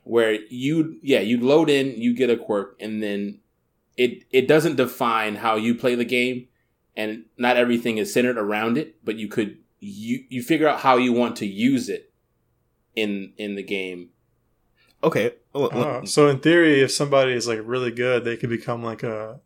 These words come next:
Speaker 3: a, a villain hunter, but they have no, like, useful combat quirk. They're just Batman, basically.
Speaker 1: Right.
Speaker 2: So you're saying you want Roblox, but you basically want it
Speaker 1: <laughs>
Speaker 2: as,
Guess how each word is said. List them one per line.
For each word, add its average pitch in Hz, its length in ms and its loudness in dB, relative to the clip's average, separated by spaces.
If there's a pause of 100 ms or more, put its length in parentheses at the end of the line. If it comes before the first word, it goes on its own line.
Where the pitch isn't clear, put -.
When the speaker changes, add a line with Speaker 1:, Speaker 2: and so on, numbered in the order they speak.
Speaker 3:
a, 110 300 -2 (120)
a 131 120 -2
villain 127 340 -2
hunter, 113 560 -4 (460)
but 127 160 0
they 123 120 2
have 117 180 0
no, 113 360 -2
like, 110 180 -6
useful 113 400 -8
combat 123 500 -2
quirk. 127 320 -4
They're 117 140 -6
just 113 300 -8
Batman, 113 420 -4
basically. 131 600 -8 (760)
Speaker 1:
Right. 110 340 2 (960)
Speaker 2:
So - 140 -2
you're 196 100 0
saying 131 440 0
you 131 180 -4
want 127 260 2
Roblox, 101 800 -2 (320)
but 104 260 -2
you 101 100 -8
basically 104 480 -6
want 95 300 -6
it - 200 -10
Speaker 1:
<laughs> - 40 -6
Speaker 2:
as, 190 1300 6